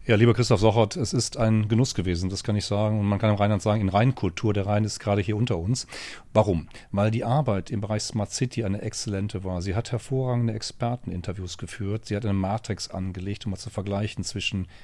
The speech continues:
kleineren, mittleren und größeren Städten, wie weit Städte sind in der Implementierung von Hochleistungstechnologie, bürgerfreundliche Services anzubieten. Und das, was wir gesehen haben hier im Städtevergleich, spricht für sich. Wir sind auch hier an einer Stelle,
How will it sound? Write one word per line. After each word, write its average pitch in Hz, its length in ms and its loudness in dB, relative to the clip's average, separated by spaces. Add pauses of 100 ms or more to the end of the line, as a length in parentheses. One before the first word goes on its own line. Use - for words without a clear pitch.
kleineren, 104 560 2
mittleren 104 380 -2
und 92 80 -4
größeren 104 500 -2
Städten, 107 520 -2 (360)
wie 107 380 0
weit 107 200 0
Städte - 340 -4
sind 104 520 0
in 151 160 4
der 147 140 2
Implementierung 107 1000 -2
von 90 240 -4
Hochleistungstechnologie, 101 1600 -4 (500)
bürgerfreundliche 107 680 0
Services 95 500 -4
anzubieten. 90 760 -8
Und 92 140 -6
das, 110 160 -4
was - 120 -6
wir 101 80 -2
gesehen 98 540 0
haben 92 240 -4
hier 117 240 -2
im 98 80 -4
Städtevergleich, 95 840 -4 (280)
spricht - 380 -6
für 107 80 -2
sich. 90 300 -6
Wir 98 80 -2
sind 117 280 0
auch 98 140 -6
hier 135 360 -4
an 117 100 -2
einer 95 160 -4
Stelle, 127 400 0